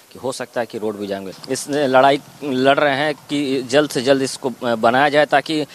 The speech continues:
जो आवाजाही में जो दिक्कतों का सामना करना पड़ता है वो नहीं करना पड़े। निश्चित है कहीं ना कहीं प्रशासन को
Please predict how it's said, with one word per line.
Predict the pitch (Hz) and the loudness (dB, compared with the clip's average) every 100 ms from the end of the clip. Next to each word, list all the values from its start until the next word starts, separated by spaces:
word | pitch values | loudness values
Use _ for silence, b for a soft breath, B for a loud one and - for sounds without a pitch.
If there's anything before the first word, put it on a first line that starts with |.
| B - | B -8
जो | 113 143 143 | 2 6 6
आवाजाही | - 131 156 147 143 | 6 6 6 4 0
में | 151 143 | -2 -4
जो | 131 | -6
दिक्कतों | 135 - 156 | -6 -4 -4
का | 156 | -2
सामना | 147 139 135 143 | -2 -2 -2 -4
करना | - 135 135 | -4 -4 -2
पड़ता | 139 131 | -4 0
है | 147 | 0
वो | 113 143 | 2 2
नहीं | 190 151 | 2 0
करना | 147 131 135 | -2 -2 -2
पड़े। | 127 135 165 B B - | 0 0 0 B B -4
निश्चित | 139 185 240 214 | -2 0 -2 0
है | 233 220 - | 0 0 -4
कहीं | 139 160 | -6 -4
ना | 160 | -4
कहीं | 147 151 | -4 -6
प्रशासन | - 123 127 123 143 | -8 -4 -2 -2 -4
को | 139 147 151 135 | -4 -2 -2 -4